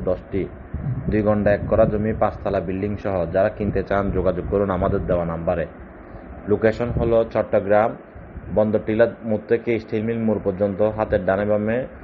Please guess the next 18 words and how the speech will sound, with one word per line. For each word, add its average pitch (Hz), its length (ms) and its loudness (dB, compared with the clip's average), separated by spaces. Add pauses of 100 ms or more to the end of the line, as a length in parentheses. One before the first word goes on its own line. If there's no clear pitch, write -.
(240)
দশ 107 220 4
টাকা 101 160 2
রিক্সা 95 280 -2
ভাড়া। 101 220 4 (120)
যারা 104 180 4 (100)
কিনবেন 107 320 0
অবশ্য 104 300 -2
লাভবান 98 380 0
হবেন। 90 240 0 (760)
এর 117 100 6
আশেপাশে 117 460 0
আমাদের 110 320 0
হাতে 117 180 -4 (100)
ছোট 110 120 -6 (100)
বড় 110 200 4
আরও 107 180 4
অসংখ্য 110 380 -4
বিল্ডিং 101 240 -2